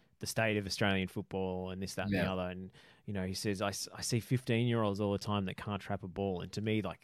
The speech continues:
Speaker 1: that's sad." And, <laughs> you know, all this
Speaker 2: Yeah.
Speaker 1: stuff about how basic things are being overlooked and kids get left behind because these, these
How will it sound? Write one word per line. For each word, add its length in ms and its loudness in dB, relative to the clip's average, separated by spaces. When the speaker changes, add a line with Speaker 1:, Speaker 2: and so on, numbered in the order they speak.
Speaker 1:
that's 200 -8
sad." 640 -8
And, 140 0
<laughs> 40 6
you 100 8
know, 260 4
all 120 6
this 200 2
Speaker 2:
Yeah. 80 0
Speaker 1:
stuff 160 6
about 260 8
how 380 4
basic 440 2
things 360 2
are 100 4
being 420 2
overlooked 580 -2
and 140 0
kids 220 -4
get 180 -2
left 320 -6
behind 560 -2
because 580 -2
these, 360 0
these 460 -4